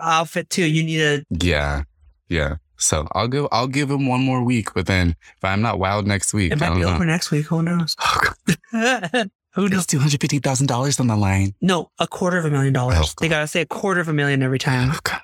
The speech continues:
Speaker 1: I mean, after taxes, you're only getting a hundred thousand probably.
Speaker 2: Nah, more than that.
Speaker 1: Well, what,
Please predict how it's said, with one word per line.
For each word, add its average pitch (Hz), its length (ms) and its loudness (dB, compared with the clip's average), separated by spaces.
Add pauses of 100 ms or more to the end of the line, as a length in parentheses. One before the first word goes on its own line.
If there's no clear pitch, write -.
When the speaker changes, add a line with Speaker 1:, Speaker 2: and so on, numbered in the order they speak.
(560)
Speaker 1:
I 170 60 0
mean, 180 80 2
after 180 280 0
taxes, 208 400 0
you're 180 80 0
only 190 120 2
getting 185 160 2
a 170 40 0
hundred 170 220 -2
thousand 170 320 0
probably. 160 380 0 (180)
Speaker 2:
Nah, 73 560 2
more 120 220 2
than 80 180 0
that. 78 360 2 (160)
Speaker 1:
Well, 151 220 0
what, 160 200 0